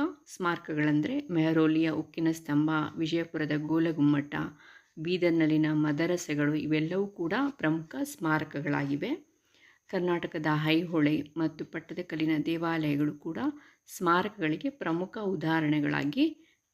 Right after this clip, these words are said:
ಆ, ಉದಾಹರಣೆಗಳಾಗಿವೆ. ಇತರೆ ಅವಶೇಷಗಳು, ಉತ್ಖನನದ ಸಂದರ್ಭದಲ್ಲಿ ದೊರೆತ ಮಡಕೆ ಚೂರು, ಮುದ್ರೆ, ಲೋಹದ ತುಣುಕು ಮೊದಲಾದ ಅವಶೇಷಗಳ ಸಹಾಯದಿಂದ ಅಂದಿನ ಸಾಮಾಜಿಕ,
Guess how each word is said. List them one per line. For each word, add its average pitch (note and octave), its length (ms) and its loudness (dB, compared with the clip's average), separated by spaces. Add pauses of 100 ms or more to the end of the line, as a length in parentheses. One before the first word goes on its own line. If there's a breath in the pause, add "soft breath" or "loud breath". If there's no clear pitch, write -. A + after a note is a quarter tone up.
ಆ, - 180 -10
ಉದಾಹರಣೆಗಳಾಗಿವೆ. D3+ 1000 0 (1600 soft breath)
ಇತರೆ G#3 380 2
ಅವಶೇಷಗಳು, F3 1120 -2 (180)
ಉತ್ಖನನದ A3 800 0 (140)
ಸಂದರ್ಭದಲ್ಲಿ F3+ 1120 -2
ದೊರೆತ E3+ 380 -4 (320)
ಮಡಕೆ F3+ 440 -2
ಚೂರು, G3+ 640 -4 (340 loud breath)
ಮುದ್ರೆ, G3+ 680 -4
ಲೋಹದ F3+ 440 2
ತುಣುಕು F3 680 -6
ಮೊದಲಾದ F#3+ 600 0
ಅವಶೇಷಗಳ F#3+ 680 -2
ಸಹಾಯದಿಂದ D#3 760 0 (680 loud breath)
ಅಂದಿನ F3+ 360 -2 (160)
ಸಾಮಾಜಿಕ, F3+ 840 0